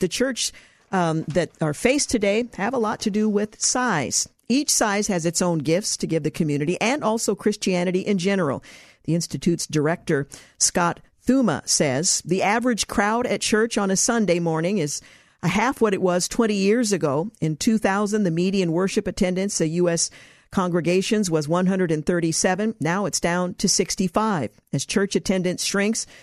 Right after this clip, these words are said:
small congregations make up a growing portion of the U S religious landscape. In the year two thousand, forty-five percent of churches had fewer than one hundred in weekly attendance. That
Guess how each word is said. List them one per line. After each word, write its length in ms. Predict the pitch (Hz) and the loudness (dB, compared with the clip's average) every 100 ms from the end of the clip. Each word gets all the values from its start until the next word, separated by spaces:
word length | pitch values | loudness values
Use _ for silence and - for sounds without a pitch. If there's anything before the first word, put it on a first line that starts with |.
| - | -10
small 280 | - 202 220 | 0 2 2
congregations 760 | 233 208 185 160 170 180 214 170 | 2 2 2 2 2 2 0 2
make 200 | 170 180 | 0 0
up 140 | 170 | -2
a 40 | |
growing 380 | 147 160 190 175 | 0 0 2 0
portion 480 | - 247 254 - 190 | 2 2 2 0 0
of 200 | 170 185 | 0 0
the 80 | 214 | 0
U 220 | 202 185 | 2 2
S 200 | 190 - | 0 0
religious 420 | 175 165 160 170 | 0 0 0 -2
landscape. 720 | 170 196 220 - - 139 - - - - - | 0 0 0 0 0 -2 -4 -16 -20 -10 0
In 120 | 196 | 2
the 60 | 226 | 4
year 120 | 254 | 2
two 220 | - 247 | 4 4
thousand, 520 | 233 240 240 196 - | 4 2 2 0 0
forty-five 680 | - 226 277 233 226 247 302 | 2 4 4 2 2 0 2
percent 280 | 226 - 175 | 0 2 0
of 120 | 143 | 0
churches 420 | - 120 - 185 | 0 0 0 0
had 180 | 180 156 | 0 -2
fewer 300 | - 214 202 | 0 2 2
than 160 | 165 147 | 2 0
one 200 | 185 196 | 0 2
hundred 420 | 220 233 175 170 | 2 2 0 0
in 120 | 156 | 0
weekly 320 | 156 156 156 | 0 0 -2
attendance. 560 | 151 208 202 208 226 - | 0 0 2 0 0 -2
That 280 | 170 185 | -2 -4